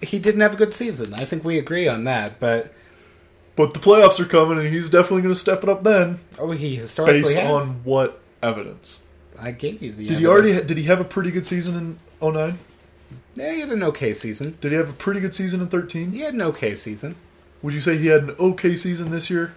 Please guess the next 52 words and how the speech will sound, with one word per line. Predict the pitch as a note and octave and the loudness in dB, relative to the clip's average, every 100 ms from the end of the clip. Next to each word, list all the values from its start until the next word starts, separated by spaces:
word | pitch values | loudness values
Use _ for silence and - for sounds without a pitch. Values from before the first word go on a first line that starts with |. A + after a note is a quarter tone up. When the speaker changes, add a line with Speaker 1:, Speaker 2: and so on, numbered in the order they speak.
| - | -6
Speaker 1:
Yeah. | E3 F3 _ _ - | -6 -6 _ _ -4
Speaker 2:
No. | D3+ A2+ - _ _ - | -2 -2 -4 _ _ -4
Speaker 1:
I | D3+ | 0
would | E3 | 2
Speaker 2:
You | |
Speaker 1:
say | F3 | 2
he | E3+ | 4
had | D#3 | 4
an | D3+ | 4
okay | D3+ D3 C#3+ | 2 2 0
season. | B2+ B2+ B2 | 0 -2 -2
You'd | C#3 D3 | 0 0
say | D3+ | 0
he | C3 | 0
had | A#2 | -2
a | |
bad | G#2 F#2+ - | -6 -12 -14
season. | - - | -16 -12
Speaker 2:
<laughs> | C#3+ | -8
Would | C#3+ | -6
you | D3 | -4
say | - D#3+ | 0 0
he | D#3+ | 2
had | D3 | 2
a | C3+ | 2
season | - E3 D#3 D#3 | 0 -2 -2 -4
where | C#3 | -4
he | C3 | -4
scored, | A#2+ - C#3 C#3 C3+ C3 - _ _ _ _ _ _ _ _ _ _ | -4 -6 -2 0 0 -2 -12 _ _ _ _ _ _ _ _ _ _
where | C#3 D3 C3+ | 2 4 4
he, | C#3+ | 4
where | D3 | 2
he | C#3 | 2
looked | C3 C3 B2+ - | 0 -2 -4 -10
threatening | - C3 B2 B2 A#2 | -6 -2 -2 -2 -8
in | A2 | -6
front | A2+ G2+ | -8 -8
of | |
goal? | G2 F2+ - _ _ _ _ - | -10 -12 -12 _ _ _ _ -14
Speaker 1:
A | D#4+ | -12
few | - B2+ | -8 -6
times. | B2+ D3 - - _ _ _ _ _ _ - | -6 -6 -12 -20 _ _ _ _ _ _ -10
He | |
didn't | E3 C3+ | -6 -4
finish | - F3 E3+ | -4 -4 -4
particularly | - G#2+ G#2 G#2+ G2+ G2 | -6 -6 -6 -8 -8 -8
well, | G2 A#2+ D3 - _ _ - | -8 -8 -8 -14 _ _ -12
but | - | -2
he | |
was | C3+ | 0
Speaker 2:
What | - | 2
Speaker 1:
threatening. | A#2+ G2+ C3+ | 0 -2 -8